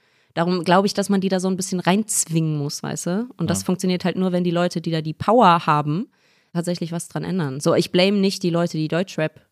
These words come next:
Speaker 1: hören,
Speaker 2: Ja.
Speaker 1: dass sie das hören weiterhin,
Speaker 2: Ja.
Speaker 1: weil das ist halt das, was sie bekommen, weißt
Speaker 2: Naja,
Speaker 1: du?
Speaker 2: naja.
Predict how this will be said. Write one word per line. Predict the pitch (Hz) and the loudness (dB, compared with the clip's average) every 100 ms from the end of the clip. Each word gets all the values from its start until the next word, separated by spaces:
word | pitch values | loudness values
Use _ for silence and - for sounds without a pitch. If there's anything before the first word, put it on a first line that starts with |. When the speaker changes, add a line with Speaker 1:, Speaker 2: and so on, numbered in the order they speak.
| _ _ | _ _
Speaker 1:
hören, | 165 147 143 170 - 104 | -4 -2 -4 -6 -10 -4
Speaker 2:
Ja. | 101 92 - | -4 -4 -2
Speaker 1:
dass | 156 - | -2 -2
sie | 151 143 - 165 | -4 -4 -8 -8
das | 156 151 - - | -8 -8 -12 0
hören | 190 320 175 202 | 4 4 2 0
weiterhin, | 156 156 160 160 196 - _ - | 0 2 2 0 -2 -6 _ -16
Speaker 2:
Ja. | 101 95 _ | -14 -16 _
Speaker 1:
weil | 170 | 2
das | 170 165 | 2 0
ist | 185 | 2
halt | 185 180 | 2 2
das, | 202 | 2
was | 214 | 0
sie | 226 | 0
bekommen, | 220 - 381 175 | -2 -2 -2 0
weißt | 135 107 | -2 -2
Speaker 2:
Naja, | 120 185 269 | 0 0 -2
Speaker 1:
du? | - - | -6 -6
Speaker 2:
naja. | 110 98 | -4 -6